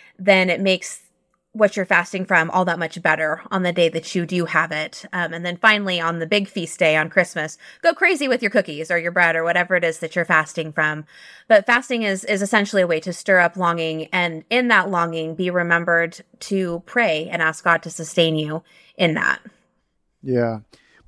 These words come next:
Speaker 2: I meant to say this at the beginning, but my wife, her dad passed away recently.
Speaker 1: Sorry.
Speaker 2: And, um, he was, re-, yeah, it's been, it's so, so hard.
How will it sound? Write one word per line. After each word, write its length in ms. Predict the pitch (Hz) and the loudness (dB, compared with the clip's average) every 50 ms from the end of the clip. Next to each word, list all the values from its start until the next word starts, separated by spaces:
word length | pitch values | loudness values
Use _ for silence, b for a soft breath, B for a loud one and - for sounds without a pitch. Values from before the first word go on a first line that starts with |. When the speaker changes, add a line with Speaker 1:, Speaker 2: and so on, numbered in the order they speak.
| - - - | -16 -8 -2
Speaker 2:
I 40 | |
meant 180 | 139 135 151 - | 2 2 2 2
to 60 | - | 0
say 180 | - - 127 117 | 0 2 2 2
this 180 | 110 104 - | 2 0 -4
at 80 | 117 107 | -8 -10
the 60 | 113 | -10
beginning, 300 | 113 107 117 120 113 110 107 | -10 -6 -4 -4 -4 -2 -2
but 120 | 120 117 | -4 -4
my 180 | - 123 127 131 | -2 0 0 0
wife, 600 | 127 120 113 117 123 127 123 117 - - _ _ _ _ _ _ _ _ - | 2 4 4 4 4 4 2 0 -2 -6 _ _ _ _ _ _ _ _ -16
her 320 | - 117 - - 143 135 | -14 -8 2 4 6 6
dad 460 | 123 117 127 120 120 117 117 113 113 - - - | 6 4 4 4 4 4 2 0 -2 -6 -12 -8
passed 300 | - - 123 113 - - | -4 -2 -2 -2 0 0
away 240 | 123 117 117 113 110 | 2 2 4 2 2
recently. 760 | 107 113 120 113 - - 120 123 127 123 123 127 120 120 | 2 2 0 0 0 -4 -6 -6 -6 -6 -6 -6 -6 -8
Speaker 1:
Sorry. 280 | 135 - 190 170 175 175 | -4 -2 0 2 2 2
Speaker 2:
And, 260 | 185 196 - 107 - | 2 0 -2 -4 -4
um, 260 | 113 110 110 110 110 | -4 -4 -2 -4 -6
he 180 | 110 - - 175 | -4 -2 0 2
was, 200 | 190 202 170 143 | 2 2 2 0
re-, 220 | 135 143 175 - - | -2 -4 -4 -6 -6
yeah, 380 | - 147 127 120 117 110 107 107 | -2 0 2 4 4 2 2 0
it's 180 | 104 - - | -4 -6 -8
been, 360 | - - 147 135 123 117 117 - | 0 2 2 4 4 0 -2 -6
it's 280 | - - - - - - | -10 -12 -12 -12 -10 -4
so, 200 | - - 165 143 | 2 4 4 4
so 200 | - - 123 107 | 4 2 0 2
hard. 300 | 98 113 101 92 - - | 4 4 2 2 0 -6